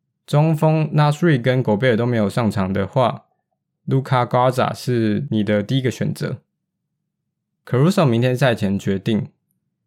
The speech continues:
因为公牛有蛮不错的赛程，所以 Beverley、Patrick Williams、Coby White 其实都是不错的洗咖，看你有缺什么数据来做相对应的补强。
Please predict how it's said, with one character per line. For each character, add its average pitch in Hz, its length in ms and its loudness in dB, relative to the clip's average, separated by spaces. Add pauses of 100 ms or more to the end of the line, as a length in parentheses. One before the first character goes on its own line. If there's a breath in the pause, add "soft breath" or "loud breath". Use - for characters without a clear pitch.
(220)
因 156 200 4
为 170 180 4
公 160 240 2
牛 117 240 4
有 104 200 2
蛮 101 240 2
不 110 80 0
错 131 220 0
的 107 100 2
赛 104 300 0
程， 95 300 -4
所 110 200 -2
以 104 300 -2 (340)
Beverley、 131 680 2 (260)
Patrick 127 320 0
Williams、 135 680 2
Coby 127 380 -2
White 123 360 0 (180)
其 135 160 -2
实 117 80 0
都 117 120 2
是 120 160 -2
不 110 140 -2
错 120 180 0
的 101 120 2
洗 - 220 -10
咖， - 480 -4 (400)
看 147 200 2
你 135 40 2
有 110 120 2
缺 123 300 0
什 110 140 -2
么 98 160 0
数 120 240 0
据 110 240 -2
来 101 160 0
做 117 180 0
相 110 240 -2
对 117 140 0
应 107 80 2
的 101 80 0
补 98 200 -4
强。 - 340 -8